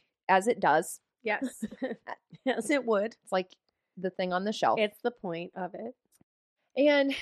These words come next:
Speaker 1: she starts hearing stuff, and this is my favorite scene, but I don't know what's being said.
Speaker 2: Okay.
Speaker 1: <laughs>
Speaker 2: Do you want me to tell you what
Speaker 1: Yes, please.
Speaker 2: Okay.
Speaker 1: I had
Speaker 2: So
Speaker 1: it cranked, dude.
Speaker 2: So, I will be honest,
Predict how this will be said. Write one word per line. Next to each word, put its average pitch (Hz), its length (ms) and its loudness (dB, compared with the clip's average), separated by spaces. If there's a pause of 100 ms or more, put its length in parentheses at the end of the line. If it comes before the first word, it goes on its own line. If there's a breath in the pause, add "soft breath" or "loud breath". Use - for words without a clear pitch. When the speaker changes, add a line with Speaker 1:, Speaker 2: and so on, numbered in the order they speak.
(160 loud breath)
Speaker 1:
she - 160 -6
starts 381 260 2
hearing 302 280 2
stuff, 349 360 6 (100)
and 254 220 4
this 381 200 2
is 359 140 0
my 277 220 4
favorite 220 600 0
scene, 220 460 -4 (240)
but 226 220 6
I 240 80 4
don't 208 420 2
know 240 140 2
what's 214 420 0
being 185 340 -8
said. 180 540 0 (420)
Speaker 2:
Okay. 214 500 2
Speaker 1:
<laughs> - 40 -6
Speaker 2:
Do 349 1200 4
you 254 60 6
want 233 80 0
me 226 120 0
to - 60 -16
tell 220 160 4
you 208 120 2
what 208 100 6
Speaker 1:
Yes, 247 300 6
please. 165 300 2
Speaker 2:
Okay. 240 300 4 (200)
Speaker 1:
I 277 100 8
had 320 220 6
Speaker 2:
So 277 340 8
Speaker 1:
it - 100 -14
cranked, 202 800 0
dude. 151 380 0
Speaker 2:
So, 262 500 6 (680 soft breath)
I 247 140 10
will 269 200 6
be 339 120 6
honest, 214 560 4